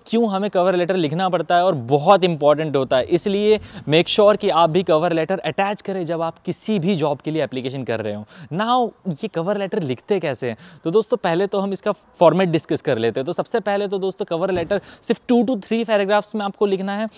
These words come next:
इसमें around three hundred to four hundred words लिखने हैं और, अ, कोशिश कीजिएगा कि जो फॉन्ट होंगे वो Arial या Calibri हो। सेकंड दोस्तों, इसका फॉर्मेट ऐसा होता है, यहाँ पर सबसे पहले name of the hiring manager, then उसके बाद ईमेल एड्रेस उनका, then फ़ोन नंबर,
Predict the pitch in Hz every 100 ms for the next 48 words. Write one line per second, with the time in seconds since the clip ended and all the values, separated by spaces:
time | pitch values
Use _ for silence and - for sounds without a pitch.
0 | - 151 185 180 185 180 _ - 196 190
1 | 190 196 190 156 165 180 190 156 180 165
2 | 180 185 214 - - - 190 226 - 170
3 | 156 175 196 208 190 170 202 202 226 -
4 | 170 214 190 139 120 160 202 - 143 156
5 | 196 185 190 151 123 120 127 110 104 -
6 | _ - - - _ - 208 254 269 233
7 | - 254 254 - 170 170 226 208 185 190
8 | 175 196 180 156 160 170 165 - 180 170
9 | 170 147 143 165 170 156 160 131 131 160
10 | 156 160 156 156 139 143 139 151 127 131
11 | - 156 170 175 165 165 175 180 170 175
12 | 139 131 - 160 180 170 175 180